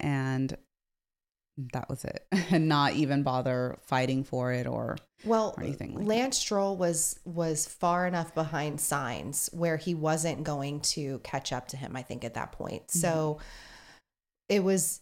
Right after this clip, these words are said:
Speaker 2: I think it was the team call, "Okay, let's give Lance this one." And,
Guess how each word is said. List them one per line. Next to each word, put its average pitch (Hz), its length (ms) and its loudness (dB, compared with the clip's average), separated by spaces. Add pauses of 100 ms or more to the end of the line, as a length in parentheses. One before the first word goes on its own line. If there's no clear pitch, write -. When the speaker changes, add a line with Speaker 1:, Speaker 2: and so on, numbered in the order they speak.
(380)
Speaker 2:
I 190 80 2
think 190 220 0
it 175 40 0
was 175 180 2
the 170 80 -6
team 170 280 0
call, 170 320 2
"Okay, 160 280 0
let's 156 260 0
give 156 320 -2
Lance 143 380 -2
this 143 300 0
one." 151 460 0
And, 139 480 -2